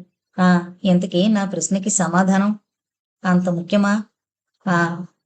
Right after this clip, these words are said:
నా మాట వినే కాన్ఫరెన్స్ ఎగేశావు. నువ్వు అక్కయ్యకి అడుగులకి మడుగులొత్తుతావేమోనని నా అనుమానం, అవునా? అయినా అలాంటి మగాడే మంచివాళ్లే, ఆడాళ్ళు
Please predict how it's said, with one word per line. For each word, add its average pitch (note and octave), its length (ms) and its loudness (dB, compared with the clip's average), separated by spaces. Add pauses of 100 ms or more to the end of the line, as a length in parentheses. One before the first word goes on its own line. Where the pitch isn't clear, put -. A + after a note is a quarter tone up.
(120)
నా F#3+ 240 4
మాట F3 300 -2
వినే F#3+ 420 -2
కాన్ఫరెన్స్ F#3 520 0
ఎగేశావు. E3+ 520 0 (400)
నువ్వు A#3 220 2 (120)
అక్కయ్యకి F#3+ 600 0
అడుగులకి G#3 540 0
మడుగులొత్తుతావేమోనని G#3 1300 0
నా G#3+ 140 0
అనుమానం, F3+ 580 0
అవునా? F3+ 260 0 (460)
అయినా F3 280 2 (140)
అలాంటి F#3 360 2
మగాడే F3 460 0
మంచివాళ్లే, F3+ 640 0 (380)
ఆడాళ్ళు F3 500 2